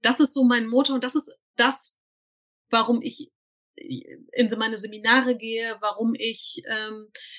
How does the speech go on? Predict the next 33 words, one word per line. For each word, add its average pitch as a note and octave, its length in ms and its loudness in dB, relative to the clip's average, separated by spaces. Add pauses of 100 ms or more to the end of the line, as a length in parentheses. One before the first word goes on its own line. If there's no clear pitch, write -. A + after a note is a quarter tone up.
(580)
bestimmte A#3 480 0
Themen B3+ 400 4
setze. C4 760 2
Und A3+ 400 -2
egal, B3 500 2
wie B3 120 4
langweilig B3+ 500 2
die B3+ 100 0
Themen C4+ 300 8
erstmal A#3 400 -2
erscheinen, C4 480 6
weil A3 160 -2
das A3 140 -8
dann G#3+ 180 -8
irgendwelche G#3+ 1040 -4
Grundlagenveranstaltungen A#3+ 1400 2
sind, A3+ 360 -2 (540)
ähm, A3+ 320 -2
versuche B3 380 -4
ich - 80 -8
das - 160 4
schon A#3+ 240 2
immer A#3 480 -4 (420)
auch A#3 280 2
zu - 180 0
setzen. A3+ 800 0 (100)
Ähm, G#3+ 440 -10
also - 220 -4
den G#3 200 -6
Blick A#3+ 220 0
quasi A3 580 -4
auf G3+ 200 -10
die, G#3 380 -12